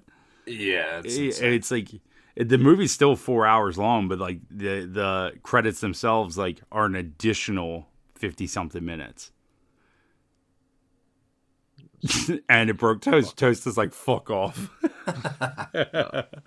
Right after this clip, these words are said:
Speaker 3: no chance.
Speaker 2: Yep. Um, anyway, after that, uh, I always subscribed to the W W E Network 'cause I always, uh, I always liked wrestling.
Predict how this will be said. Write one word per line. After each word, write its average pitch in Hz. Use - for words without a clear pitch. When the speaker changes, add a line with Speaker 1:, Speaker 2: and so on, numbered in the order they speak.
Speaker 3:
no 110
chance. -
Speaker 2:
Yep. 113
Um, 110
anyway, 120
after 110
that, 131
uh, 107
I 131
always 160
subscribed 117
to 107
the 107
W 104
W 107
E 113
Network 110
'cause 90
I 95
always, 95
uh, 90
I 104
always 95
liked 92
wrestling. 101